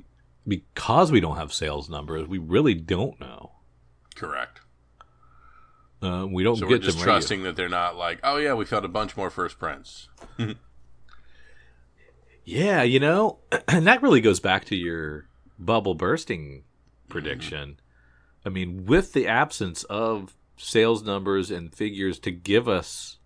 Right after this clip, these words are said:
Speaker 1: an idea, and, I mean, we get 'em occasionally, we get a bone occasionally, but for the most part, we don't. And we don't have
Speaker 2: Yeah.
Speaker 1: visibility anywhere where we used to, and we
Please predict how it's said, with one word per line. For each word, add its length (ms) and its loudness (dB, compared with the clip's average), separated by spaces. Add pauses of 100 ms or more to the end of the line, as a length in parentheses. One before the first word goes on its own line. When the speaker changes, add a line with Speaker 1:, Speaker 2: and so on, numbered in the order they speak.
(160)
Speaker 1:
an 120 -10
idea, 800 -10 (1500)
and, 260 -8 (120)
I 40 -8
mean, 140 0
we 80 0
get 140 2
'em 100 4
occasionally, 760 -2
we 80 -4
get 140 0
a 60 0
bone 320 -4
occasionally, 640 -8
but 300 -10
for 120 -8
the 80 -8
most 320 2
part, 220 -4
we 80 -6
don't. 420 -8 (360)
And 100 -6
we 80 -4
don't 220 0
have 180 0
Speaker 2:
Yeah. 60 -10
Speaker 1:
visibility 880 -4 (920)
anywhere 300 0
where 160 -2
we 120 -8
used 460 -6
to, 240 -8
and 140 -10
we 180 -14